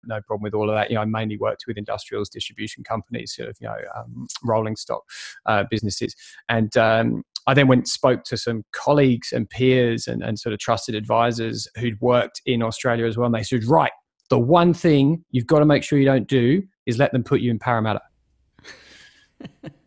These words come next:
Speaker 1: Now, they do it to all the po-,
Speaker 2: Sucker.
Speaker 1: they do it to all the Brits when they come over. They go, "You gotta go and do your time. You gotta earn your dues out in the West, and, and then we'll,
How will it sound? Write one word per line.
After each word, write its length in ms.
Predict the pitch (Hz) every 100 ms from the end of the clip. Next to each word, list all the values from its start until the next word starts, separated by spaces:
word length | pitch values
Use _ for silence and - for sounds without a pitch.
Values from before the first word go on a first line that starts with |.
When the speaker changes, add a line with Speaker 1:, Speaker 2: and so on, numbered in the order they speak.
| - -
Speaker 1:
Now, 80 |
they 120 | - 127
do 160 | 185
it 100 | 190
to 120 | 190 190
all 100 | 185
the 100 | 180
po-, 80 |
Speaker 2:
Sucker. 360 | 254 381 381 392
Speaker 1:
they 100 | 359
do 100 | 381
it 120 | -
to 120 | 202 196
all 80 |
the 80 | 196
Brits 320 | 156 180 -
when 100 | 170
they 80 | 165
come 240 | 151 151 151
over. 300 | 156 151 147
They 120 | 143
go, 160 | 139 131
"You 120 | 131
gotta 220 | 165 156
go 120 | 147
and 120 | 131
do 80 | 143
your 180 | 135 127
time. 320 | - 127 120
You 80 | 120
gotta 240 | 131 131
earn 200 | 135 131
your 100 | 120
dues 320 | 107 117 113 110
out 200 | 110 -
in 80 |
the 80 | 107
West, 420 | 110 110 110 -
and, 120 | 110 101
and 180 | 110
then 200 | 107 110
we'll, 160 | 107